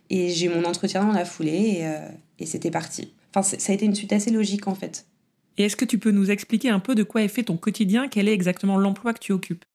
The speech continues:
Speaker 1: Alors, l'intitulé de mon job, c'est intervenante communautaire. Mais du coup, ça veut dire un, travailleuse de terrain, quoi, intervenante de terrain. C'est, c'est un petit peu un, un taf de travailleuse sociale, mais sans cette étiquette-là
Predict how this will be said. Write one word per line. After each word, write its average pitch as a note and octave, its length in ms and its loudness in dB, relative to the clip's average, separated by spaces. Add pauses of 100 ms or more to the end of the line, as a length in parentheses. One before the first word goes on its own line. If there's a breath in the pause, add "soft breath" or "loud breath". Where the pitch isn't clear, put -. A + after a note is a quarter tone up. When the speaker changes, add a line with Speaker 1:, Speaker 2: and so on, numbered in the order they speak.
Speaker 1:
Alors, F#3 200 0
l'intitulé A3+ 600 0
de A#3 60 4
mon F3+ 200 0
job, G3+ 300 0
c'est F#3 420 0
intervenante G#3+ 640 2
communautaire. F#3+ 720 -2 (640)
Mais F#3 180 0
du D#3+ 140 -2
coup, G#3+ 80 -2
ça G3+ 160 0
veut E3 60 -2
dire F3 140 -2
un, F3 300 -6
travailleuse F3+ 420 -2
de F3 100 0
terrain, F#3 360 -2
quoi, - 160 -4
intervenante F3+ 560 -6
de F3 120 -6
terrain. F#3 360 -6 (340 loud breath)
C'est, - 260 -2
c'est F3+ 760 -4 (640)
un F#3+ 120 -2
petit G3 180 -4
peu A3+ 160 0
un, G3 280 0
un F#3+ 100 -2
taf G#3 260 2
de F#3 120 -2
travailleuse F#3 460 -2
sociale, A3+ 500 2
mais F3 100 2
sans G#3 160 0
cette G#3 220 -4
étiquette-là G3 720 -4